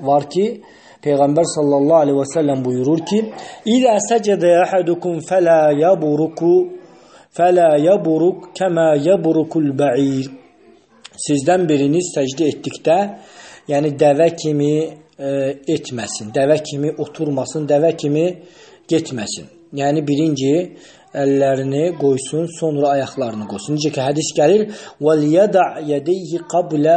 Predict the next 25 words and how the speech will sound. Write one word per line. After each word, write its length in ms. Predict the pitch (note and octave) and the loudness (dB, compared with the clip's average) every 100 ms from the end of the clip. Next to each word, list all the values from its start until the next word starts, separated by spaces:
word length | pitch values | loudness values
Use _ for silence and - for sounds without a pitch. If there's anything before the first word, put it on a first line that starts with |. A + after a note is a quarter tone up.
| D3 | 2
rukbəteyhi." 1040 | C3+ E3+ F3 - D3+ - C3+ A2 G#2+ G#2+ - - - - - - | 0 -2 -4 -6 -6 -2 -4 -4 -8 -10 -14 -20 -20 -20 -20 -16
Əllərini 640 | - D#3+ E3+ E3+ E3+ F3 F#3+ | -2 2 4 4 4 2 0
qoysun, 680 | D#3 D3+ C#3+ - E3 G3+ G3+ F3+ _ _ _ _ _ - | 0 -2 -2 -4 -2 -2 -4 -8 _ _ _ _ _ -20
dizlərini 880 | C#3+ D#3 C#3+ C#3 D3+ D3 D3+ D3+ E3 | -6 -4 -2 0 2 2 0 -2 -6
qoymamışdan 920 | - D#3+ F3 D3+ C#3+ C#3 - - C#3+ | -2 0 0 0 -2 -4 -8 -8 -6
qabaq. 340 | A#2+ A#2 A2 - | -4 -6 -8 -6
Bu 140 | G#3 | -2
da 80 | F#3+ | 0
açıq 440 | - - - A#3 F3+ | -2 -6 -6 -2 2
aydın 300 | D3+ C#3+ D3 | 0 0 -2
dəlildir 540 | C#3 C3+ D#3 D#3+ C3 A#2+ | -2 0 0 -2 -4 -6
ki, 180 | - C#3+ F3 - - - _ - - - - | -2 0 -2 -10 -20 -20 _ -20 -20 -20 -6
Peyğəmbər 540 | D#3+ D#3+ D#3+ D#3+ F3+ - | 0 2 2 4 4 2
sallallahu 480 | D#3+ D3+ D3 D3 E3+ | 0 2 4 4 6
aleyhi 140 | D#3 D3 | 4 2
və 60 | D3 | -2
səlləm 160 | D#3 | -4
deyir 80 | D#3 | -6
ki, 60 | D3 C#3 | -6 -4
birinci 400 | D#3 F#3+ E3+ - | -2 -2 -2 -4
əllərini 640 | - C#3+ C3+ C3 B2+ B2+ B2 | -2 0 2 0 -2 -6 -6
qoy. 220 | A#2+ G#2 - _ _ _ _ _ _ _ _ _ | -6 -8 -10 _ _ _ _ _ _ _ _ _
Bugünkü 460 | C#3 F#3+ A3+ G#3 F#3+ | -2 0 0 0 -2
gün, 320 | D#3+ D#3+ D3+ F3 | 0 0 -2 -4
e, 160 | D#3 | -2